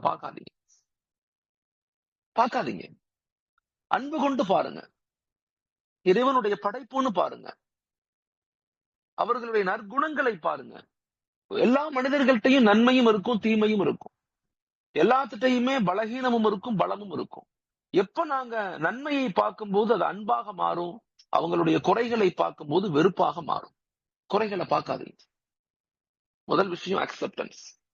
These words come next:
ரெண்டாவது அப்ரிசியேஷன். அடிக்கடி பாராட்டுங்க, எல்லாத்தையுமே பாராட்டுங்க. வார்த்தைகள், எண்ணங்களால் பாராட்டுங்க, வார்த்தைகளால் பாராட்டுங்க, செயல்களால் பாராட்டுங்க.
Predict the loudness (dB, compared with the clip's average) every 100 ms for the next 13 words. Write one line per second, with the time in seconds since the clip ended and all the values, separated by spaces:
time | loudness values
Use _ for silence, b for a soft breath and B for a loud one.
0 | _ _ _ _ _ _ _ -4 0 2
1 | 2 0 -4 -6 -6 -2 -4 0 -2 -2
2 | -8 _ _ _ _ 0 0 2 2 2
3 | 2 0 -4 -8 -12 -18 _ _ _ _
4 | _ _ -2 0 0 -4 -6 -2 0 0
5 | -2 -2 -6 -8 -20 -20 _ _ _ -4
6 | 0 0 0 -4 0 2 2 4 4 2
7 | 2 4 2 4 2 2 -2 -6 -2 2
8 | 2 0 0 4 6 6 4 0 0 0
9 | -4 -4 -4 -6 _ B 0 4 4 2
10 | 0 0 -2 -2 -2 -2 -6 -6 -4 -4